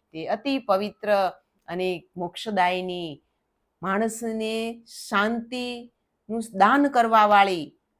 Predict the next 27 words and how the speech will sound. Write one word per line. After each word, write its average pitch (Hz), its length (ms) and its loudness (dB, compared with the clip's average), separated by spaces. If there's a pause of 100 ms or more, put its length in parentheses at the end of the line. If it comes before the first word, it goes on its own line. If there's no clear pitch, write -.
(540)
જ્યારે 190 580 -4 (120)
આપણે 170 480 -8 (140)
મા 175 280 -6
ભગવતીના 180 720 -8
તટ 175 200 -10
ઉપર 180 220 -10
બેઠા 175 300 -12
હોઈએ 226 160 -8
છીએ 226 120 -14
ને, 156 100 -16 (280)
આવા 190 220 -2
આપણા 202 500 -4
ઇતિહાસની 202 640 -4
અંદર 208 180 -4
અનેક 262 460 2
દાખલા 165 520 0
છે 139 260 -14 (320)
કે 175 120 -2
રાજર્ષિઓ, 208 800 2
મહર્ષિઓ, 214 760 0
દેવર્ષિઓ 214 680 0
દરેકે 262 640 4
મા 180 200 -2
ગંગાના 269 480 0
તટ 240 280 -2
ઉપર 226 240 -4
જઈ 208 300 2